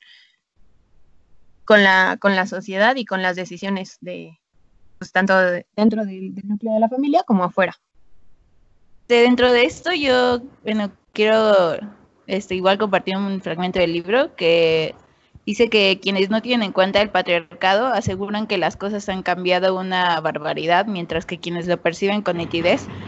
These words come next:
Speaker 2: afirman que las cosas no han cambiado tanto. A, aquello de los mismos problemas que mutan sin desaparecer, que decía Diana Velesi,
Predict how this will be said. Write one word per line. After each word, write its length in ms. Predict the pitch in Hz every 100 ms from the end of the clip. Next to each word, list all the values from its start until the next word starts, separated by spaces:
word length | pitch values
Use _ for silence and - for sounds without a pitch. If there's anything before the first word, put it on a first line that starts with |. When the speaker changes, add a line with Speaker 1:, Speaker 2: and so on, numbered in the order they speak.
| - - -
Speaker 2:
afirman 520 | 180 190 214 226 226
que 100 | 208
las 200 | 175 180
cosas 680 | 196 208 202 202 190 208 -
no 140 | 202
han 100 | 196
cambiado 460 | 196 185 190 185 185
tanto. 460 | 185 190 175 180 - _ _ _ - _ - -
A, 500 | 196 196 190 185 -
aquello 360 | 190 208 214 214
de 320 | 190 180 175
los 160 | 185 220
mismos 240 | 233 262
problemas 600 | - 180 185 190 202 214
que 120 | -
mutan 480 | 170 190 190 254 262
sin 240 | 262 190 170
desaparecer, 800 | 165 170 - 151 160 214 240 - _
que 180 | 175 165
decía 460 | 160 185 180 175
Diana 340 | 170 175 170 175
Velesi, 540 | 165 156 185 294 294